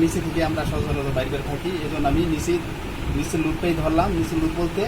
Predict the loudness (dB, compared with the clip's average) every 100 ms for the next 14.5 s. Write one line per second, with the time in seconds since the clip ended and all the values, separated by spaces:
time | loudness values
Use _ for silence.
0 | -2 -4 -2 -2 0 2 2 0 0 -2
1 | -2 0 2 2 2 -2 -2 -2 -2 -2
2 | -2 -2 -2 0 0 0 -2 0 0 2
3 | 2 2 0 2 2 2 0 0 -2 -4
4 | -6 -6 -4 0 0 2 2 2 0 0
5 | 0 0 0 2 0 0 -2 -2 0 0
6 | 0 -2 0 0 -2 -2 -4 -4 -4 -4
7 | -2 -2 -2 -2 -2 -2 -4 -2 -2 0
8 | 0 0 2 2 2 0 2 2 0 0
9 | -2 -2 -4 -6 -4 -2 2 2 4 2
10 | 4 4 2 0 2 2 4 2 4 4
11 | 4 0 -4 -6 -6 -6 -2 -2 0 0
12 | 2 2 2 0 0 -2 0 0 0 -2
13 | -2 0 0 2 2 2 2 2 -2 -2
14 | -2 -2 -2 0